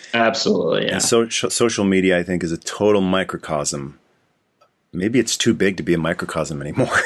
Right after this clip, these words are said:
Speaker 2: <laughs> But, uh, I've met some of my best friends that I've ever known in my entire life, uh, through social media. So I think,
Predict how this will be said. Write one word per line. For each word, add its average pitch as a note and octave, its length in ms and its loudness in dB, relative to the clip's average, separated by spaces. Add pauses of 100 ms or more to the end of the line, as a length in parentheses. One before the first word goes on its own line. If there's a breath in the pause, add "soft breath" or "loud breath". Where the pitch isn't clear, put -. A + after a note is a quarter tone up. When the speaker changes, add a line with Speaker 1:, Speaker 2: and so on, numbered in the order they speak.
Speaker 2:
<laughs> - 600 -2
But, G#2+ 360 2
uh, G2 440 2
I've G#2 240 -2
met G2+ 360 0 (420)
some - 240 2
of G#2 60 4
my F#2+ 140 4
best F#2+ 320 0
friends E2+ 400 -2
that E2 100 2
I've E2 100 0
ever F2 200 2
known F2 180 2
in E2 80 0
my D#2+ 160 0
entire D#2+ 400 -2
life, D2+ 460 -6 (320)
uh, C#3+ 400 -6
through F2 240 -4
social F2 560 0
media. D#2 440 -2
So D2 340 -2
I D2+ 140 -2
think, F2 380 -2